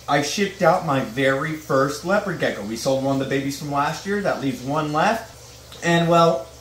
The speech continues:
you know what? It went really well. I would have recorded it, but I didn't know how things were gonna go, and I was stressing out a lot,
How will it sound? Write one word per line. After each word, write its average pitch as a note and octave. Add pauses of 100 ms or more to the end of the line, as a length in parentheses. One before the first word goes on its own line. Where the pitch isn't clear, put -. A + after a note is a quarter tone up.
(440)
you F3+
know G#3+
what? A3+ (720)
It A#2
went D3+
really F#3
well. F3
I C3
would F3+
have G3
recorded A3
it, G#3
but F3
I D#3+
didn't F#3+
know F#3+
how F3
things F3+
were E3+
gonna E3
go, E3
and D#3
I D3+
was C#3
stressing D#3+
out C#3+
a C#3+
lot, C#3